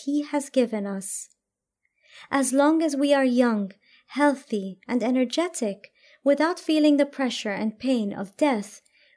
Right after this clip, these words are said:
we should strive for a better lot in the hereafter and not miss our opportunities.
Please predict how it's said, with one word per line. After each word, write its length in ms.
we 180
should 400
strive 560
for 160
a 80
better 400
lot 340
in 180
the 100
hereafter 800
and 220
not 300
miss 240
our 160
opportunities. 1120